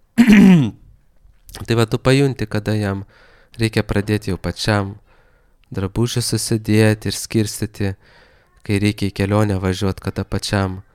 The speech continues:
kai visą laik padėdavai susikraut daiktus, gal jau pats gali daiktus susikraut, va, atostogas susiplanuot, dieną susiplanuot.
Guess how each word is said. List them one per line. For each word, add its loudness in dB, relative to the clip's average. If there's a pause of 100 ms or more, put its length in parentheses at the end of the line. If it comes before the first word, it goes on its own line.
(680)
kai -4
visą 0
laik -2
padėdavai 0
susikraut -2
daiktus, -2
gal -2
jau -6 (100)
pats -2
gali 0 (680)
daiktus 0
susikraut, -2 (760)
va, -12 (160)
atostogas 0
susiplanuot, -2
dieną 2
susiplanuot. 0